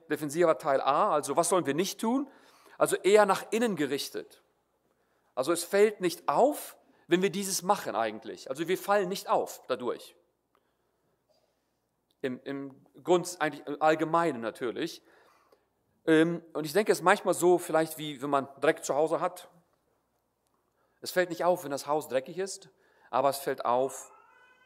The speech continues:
wenn es nicht sauber ist. Also wir sollen uns diesen Regierungen unterordnen und gehorsam sein. Das sind zwei Sachen, dass ich ihnen unterordne und gehorsam sind, bin.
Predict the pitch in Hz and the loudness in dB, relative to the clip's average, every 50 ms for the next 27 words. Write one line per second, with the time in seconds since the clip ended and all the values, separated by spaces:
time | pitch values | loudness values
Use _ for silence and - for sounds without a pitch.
0 | _ - 120 127 127 127 - - 135 - - - 143 143 147 113 101 87 85 - | _ -2 0 0 0 0 -2 -6 -8 -8 -4 0 2 2 2 2 0 0 -2 -6
1 | - - - - _ _ _ _ _ _ _ _ _ _ _ _ _ _ _ _ | -12 -14 -14 -18 _ _ _ _ _ _ _ _ _ _ _ _ _ _ _ _
2 | _ _ _ _ _ _ _ _ _ _ - 190 - _ _ _ _ _ _ _ | _ _ _ _ _ _ _ _ _ _ -20 _ -20 _ _ _ _ _ _ _
3 | - 131 131 151 143 151 135 117 147 165 190 208 220 - 180 185 196 220 233 - | -4 -2 -2 0 -2 -2 0 2 2 2 2 2 2 0 0 0 -2 -4 -6 -10
4 | - - - _ _ _ _ _ _ _ _ _ _ - 151 156 147 165 160 151 | -12 -12 -14 _ _ _ _ _ _ _ _ _ _ -10 -8 -6 -4 -4 -6 -6
5 | 151 139 _ _ _ _ _ _ _ _ _ _ _ _ - - 143 120 113 123 | -8 -12 _ _ _ _ _ _ _ _ _ _ _ _ -10 -10 -10 -10 -8 -2
6 | 160 190 208 214 190 165 160 165 175 - - 175 214 233 226 240 220 - 165 175 | 0 0 2 2 0 0 -2 -4 -4 0 2 2 2 4 4 2 2 4 6 6
7 | 185 185 185 180 151 156 147 - - 135 139 135 131 123 113 104 101 98 101 95 | 6 4 4 0 -6 -6 -6 -8 -6 -4 -2 -2 0 0 -2 -4 -2 -4 -6 -6
8 | 90 90 85 _ _ _ _ _ _ _ _ _ _ _ _ _ _ _ _ _ | -8 -10 -16 _ _ _ _ _ _ _ _ _ _ _ _ _ _ _ _ _
9 | _ _ _ _ - 131 127 135 - - 143 156 165 156 135 139 113 113 110 113 | _ _ _ _ -14 -12 -12 -10 -6 0 2 2 2 2 2 0 -2 -2 -4 -8
10 | 120 131 - 135 131 - - 170 190 180 - - 151 156 160 160 151 - - 175 | -8 -10 -10 -12 -10 -6 -4 -4 -2 0 0 0 2 0 -2 -2 -4 -4 -2 0
11 | 180 208 196 - 196 160 156 143 139 127 120 113 110 98 107 101 95 - - 139 | 0 0 0 -2 -4 -4 -2 -2 -2 0 0 -2 -2 -4 -8 -8 -8 -6 -4 -4
12 | 127 101 80 | -4 -4 -8